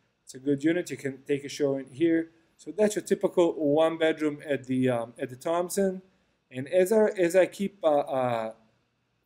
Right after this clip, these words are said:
looking into these units, that's the back building of Thompson.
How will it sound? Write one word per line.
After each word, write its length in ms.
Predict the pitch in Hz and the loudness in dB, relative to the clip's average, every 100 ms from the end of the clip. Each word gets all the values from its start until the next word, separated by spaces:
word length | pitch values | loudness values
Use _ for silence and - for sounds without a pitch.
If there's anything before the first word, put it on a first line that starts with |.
| - | -10
looking 400 | 165 185 185 160 | 0 2 2 0
into 240 | 175 175 | 0 0
these 260 | 160 147 147 | 2 0 0
units, 520 | 226 196 147 143 - _ _ _ - | 0 2 0 -6 -14 _ _ _ -12
that's 160 | 151 | -8
the 100 | - | -6
back 360 | 139 147 156 - | 0 2 2 2
building 240 | 143 131 | 0 0
of 120 | 123 - | -4 -8
Thompson. 540 | 127 113 139 160 | -8 -8 -10 -12